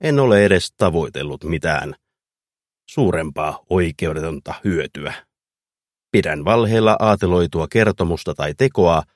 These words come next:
suurimpana kunnianosoituksena, jonka lähimmäiselle voi suoda. Ainakin minä pyrin jokaisella valheellani luomaan parempaa maailmaa, vahvempaa rakkautta ja levollisempaa ilmapiiriä.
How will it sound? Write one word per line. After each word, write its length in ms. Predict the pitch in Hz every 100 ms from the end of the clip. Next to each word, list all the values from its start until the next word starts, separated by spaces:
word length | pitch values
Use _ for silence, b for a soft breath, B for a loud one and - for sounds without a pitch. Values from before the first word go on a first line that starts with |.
| _ _
suurimpana 680 | - 202 107 95 87 85 76
kunnianosoituksena, 1160 | - 120 95 85 82 76 80 76 78 - 76 76 _ _ -
jonka 340 | 78 78 -
lähimmäiselle 960 | 78 131 131 92 85 73 78 73 76 - _ 76
voi 200 | 73 73
suoda. 520 | - 78 65 - - _ _ _ _ _ _ _ _ _ _ _ _ _ -
Ainakin 320 | 135 147 151
minä 360 | 165 160 101 80
pyrin 340 | - 95 87 90
jokaisella 560 | 90 - - - 95
valheellani 800 | 117 143 120 104 101 90 87 90 85 B B
luomaan 540 | 160 131 104 95 85 78
parempaa 580 | 110 95 73 71 73 69
maailmaa, 760 | 71 78 67 65 65 58 64 - _ _ - 90
vahvempaa 600 | 87 95 98 90 95 90
rakkautta 760 | 104 - - 85 73 - 80 - _ _
ja 180 | 175 160 -
levollisempaa 760 | 107 85 71 71 78 71 80
ilmapiiriä. 760 | 80 71 69 - - - - -